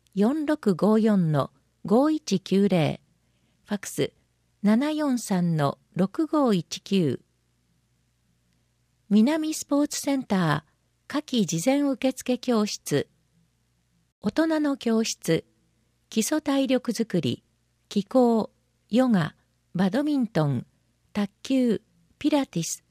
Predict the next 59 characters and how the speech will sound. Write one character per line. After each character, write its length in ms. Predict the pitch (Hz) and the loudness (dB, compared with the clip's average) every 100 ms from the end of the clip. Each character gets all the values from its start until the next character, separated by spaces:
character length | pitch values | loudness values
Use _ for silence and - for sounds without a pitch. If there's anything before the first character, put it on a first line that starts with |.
| _ _ | _ _
フ 120 | - 220 | -4 0
ラ 160 | 277 | 0
メ 140 | 277 240 | 2 0
ン 100 | 208 | 0
コ、 260 | - 139 _ _ _ _ | 0 -2 _ _ _ _
フ 220 | - 254 | -2 0
ォ 60 | 294 | 0
ー 20 | |
ク 140 | - | 0
ダ 140 | 247 226 | 0 2
ン 80 | 196 | 0
ス、 280 | - - _ _ _ _ - | -2 -6 _ _ _ _ -6
ワ 140 | 196 202 | -4 -2
ク 140 | 294 | 0
ワ 140 | 302 | -2
ク 160 | 302 277 | -2 -4
健 200 | - 254 | -2 -2
康 280 | 247 247 247 | 0 0 0
体 220 | 226 208 | 0 -2
操、 460 | - 151 135 123 - _ _ _ _ _ - | -2 0 0 0 -6 _ _ _ _ _ 0
エ 120 | 220 | 0
ン 140 | 285 | 2
ジ 120 | 262 262 | 0 0
ョ 60 | |
イ、 160 | 156 - _ _ _ _ | 0 -4 _ _ _ _
楽 300 | 170 170 - 302 | -2 -2 0 0
々 340 | 294 254 214 | 0 0 0
頭 340 | 202 285 277 | 0 -2 -2
す 160 | 277 - | -4 -10
っ 60 | - | -8
き 120 | 277 | -4
り 140 | 262 - | -4 -2
体 220 | 254 226 | -2 -2
操、 460 | - 151 131 131 _ _ _ _ _ | 0 0 0 -2 _ _ _ _ _
ス 140 | - - | -14 -4
タ 160 | 294 | 0
イ 100 | 311 | 0
リ 100 | 302 | 0
ッ 20 | |
シ 240 | 285 - 269 | -4 -4 -2
ュ 20 | |
ボ 180 | 220 247 | 2 2
デ 80 | 247 | 0
ィ 160 | 240 | -2
ク 120 | - 202 | -2 0
ラ 160 | 175 | 0
ブ、 200 | 143 131 _ _ _ - | 0 -2 _ _ _ -4
バ 120 | 175 | -2
レ 140 | 190 269 | 0 0
ト 160 | 269 | 0
ン 120 | 247 | 2
な 140 | 226 202 | 2 2
ど。 220 | 151 - _ _ _ _ _ _ _ _ _ _ _ _ _ _ - | 0 -2 _ _ _ _ _ _ _ _ _ _ _ _ _ _ -2
子 140 | 208 | 0
ど 120 | 311 | 2
も 140 | 320 285 | 0 0
の 160 | 269 | -2
教 280 | - 226 220 | 0 0 0
室、 420 | - - 170 160 | -2 -2 0 0